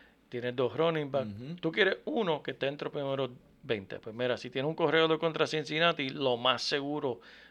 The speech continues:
Speaker 1: te va a tocar entre los primeros veinte. Habla de, de la mostaza.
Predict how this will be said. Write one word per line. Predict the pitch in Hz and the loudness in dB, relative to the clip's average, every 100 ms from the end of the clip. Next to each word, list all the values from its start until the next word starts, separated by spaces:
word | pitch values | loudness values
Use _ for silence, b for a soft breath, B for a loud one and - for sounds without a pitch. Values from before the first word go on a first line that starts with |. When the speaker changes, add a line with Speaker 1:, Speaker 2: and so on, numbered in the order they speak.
| b | b
Speaker 1:
te | 139 | 4
va | 127 | 6
a | |
tocar | 120 123 123 | 6 4 2
entre | 117 120 120 | 0 -4 -6
los | - | -6
primeros | 117 107 104 - | -6 -4 -6 -6
veinte. | 92 87 - - _ _ _ _ _ - | -10 -12 -18 -20 _ _ _ _ _ 0
Habla | 143 170 170 | 4 6 6
de, | 170 185 | 4 0
de | 165 | 0
la | 151 | 0
mostaza. | 139 120 - 98 - - | -2 -4 -8 -10 -10 -18